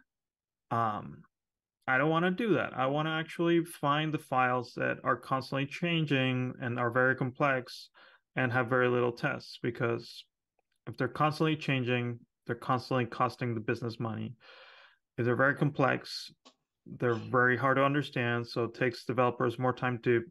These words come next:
grasp what they do, so <laughs> they cost the business money. And if they don't have tests,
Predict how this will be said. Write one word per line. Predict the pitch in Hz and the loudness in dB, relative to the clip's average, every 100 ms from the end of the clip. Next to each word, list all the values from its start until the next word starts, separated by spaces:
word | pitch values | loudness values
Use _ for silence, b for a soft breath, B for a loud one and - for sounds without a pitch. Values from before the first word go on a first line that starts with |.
| - - | -12 -2
grasp | 123 123 - - | 0 0 -4 -8
what | 131 117 110 | -4 -4 -2
they | 120 120 139 | -2 0 0
do, | 151 127 123 131 | 2 2 -2 -6
so | - 123 123 | -4 0 2
<laughs> | - | 2
they | 135 123 _ _ | 0 -4 _ _
cost | - 127 - _ | -2 -2 -2 _
the | 120 117 117 - _ _ | 0 0 0 -8 _ _
business | 170 - 143 | -6 -6 -2
money. | 190 135 123 B B B B B - - | 0 -2 -6 B B B B B -16 0
And | 147 147 165 151 147 139 | 2 6 6 6 4 2
if | 147 | 2
they | 131 156 | 4 6
don't | 156 | 6
have | 156 151 | 4 2
tests, | - 208 165 156 - | 0 2 2 0 -8